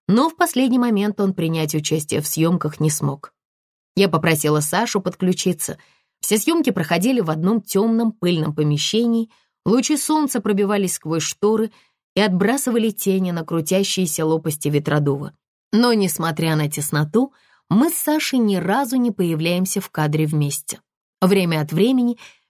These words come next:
Миша смещал фокус съёмки, и эти кадры мне особенно дороги. Они отражают многозначность песни и те отношения, о которых в ней идёт речь. В клипе были «Одиночество и печаль»,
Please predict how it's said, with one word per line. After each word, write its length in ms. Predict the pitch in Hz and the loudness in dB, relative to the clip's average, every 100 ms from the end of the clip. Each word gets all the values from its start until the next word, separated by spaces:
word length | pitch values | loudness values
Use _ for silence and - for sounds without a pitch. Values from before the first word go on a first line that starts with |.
| - | 0
Миша 320 | 226 302 285 | 2 2 0
смещал 560 | - 220 214 - 208 | 0 0 0 0 -2
фокус 460 | 185 208 190 165 151 | -2 -2 -2 -2 -6
съёмки, 480 | - 185 269 269 220 | -2 0 0 0 -2
и 280 | - 190 190 | -2 0 0
эти 180 | 180 | 0
кадры 400 | 156 202 214 180 | -4 0 0 0
мне 200 | 170 160 | 0 0
особенно 560 | 160 - 175 160 160 156 | -2 -2 -2 -2 -2 -2
дороги. 560 | 151 165 156 143 - - _ _ - | 0 0 0 -2 -6 -20 _ _ -2
Они 220 | 202 208 | 2 2
отражают 560 | 170 151 165 170 165 165 | 2 0 0 2 -2 0
многозначность 840 | 165 165 160 160 151 - 151 151 - | -2 0 0 0 -2 -2 -4 -4 -2
песни 440 | 214 233 226 220 - - _ - | 0 0 0 -2 -4 -20 _ -2
и 100 | 202 | 0
те 120 | 240 | 2
отношения, 680 | 208 196 190 226 220 180 156 | 2 2 0 0 0 0 -2
о 60 | |
которых 480 | 151 156 180 170 147 | -2 -2 0 0 -2
в 80 | 165 | 0
ней 300 | 175 185 160 | 2 2 0
идёт 260 | 156 151 | -2 -2
речь. 420 | 151 147 147 - - _ _ _ _ _ _ | -2 -4 -6 -12 -16 _ _ _ _ _ _
В 80 | - | -6
клипе 360 | - 247 269 175 | 2 2 2 0
были 440 | 156 170 151 - _ _ _ | 2 2 0 -2 _ _ _
«Одиночество 720 | 180 170 160 208 - 165 151 | 0 2 2 0 -2 -4 -2
и 140 | 151 147 | -2 0
печаль», 480 | 151 151 185 196 | -2 0 0 0